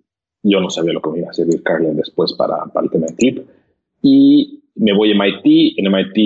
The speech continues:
digo, se acabó consultoría, se acabó este rollo de los bancos de inversión y todas estas cosas.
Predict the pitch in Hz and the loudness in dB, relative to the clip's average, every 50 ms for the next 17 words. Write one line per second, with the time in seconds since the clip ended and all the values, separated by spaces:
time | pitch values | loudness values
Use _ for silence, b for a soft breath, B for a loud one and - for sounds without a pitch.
0 | 107 107 104 - 104 101 95 95 92 80 - - - 95 - 98 92 98 104 101 | 4 2 2 0 0 0 0 0 0 -2 -4 -6 -8 -4 -2 0 0 0 0 0
1 | - 101 95 - 90 85 - 95 90 101 101 92 - 90 - - 90 90 95 95 | -2 -4 -4 -6 -6 -4 -2 0 2 2 0 0 -2 -4 -2 -2 0 2 2 2
2 | 92 90 - - 95 87 87 95 92 85 80 82 82 78 - 90 92 90 - - | 2 0 -2 -4 -4 -2 0 0 0 0 -2 -4 -8 -6 -4 -4 -4 -4 -6 -8
3 | 82 - 80 80 80 - - - - 98 92 87 85 82 - _ - 95 95 90 | -8 -8 -12 -14 -14 -12 -10 -8 -4 -2 -2 0 -2 -4 -6 _ -2 0 0 0
4 | - - - 82 73 - - _ - - 107 98 - 120 113 - | -2 -2 -4 -4 -4 -4 -8 _ -4 -4 -2 -2 -2 -2 -4 -4